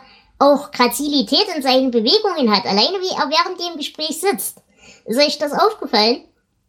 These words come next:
Also, d-, d-, so eine feminine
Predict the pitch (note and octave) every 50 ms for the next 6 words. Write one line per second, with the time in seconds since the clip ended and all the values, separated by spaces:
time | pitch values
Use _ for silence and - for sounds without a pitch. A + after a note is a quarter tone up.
0 | _ _ _ _ _ _ _ _ _ _ _ _ _ _ _ - A#3+ A3+ C4 C#4+
1 | C#4 B3+ C4 - B3+ D4 B3 A#3 C#4+ C#4+ A#3+ G#3 A#3 - D4+ E4+ D4+ - - D#4+
2 | E4+ E4 D#4 - D4+ D#4+ F4 G4 F#4+ F#4 F#4 F4+ F4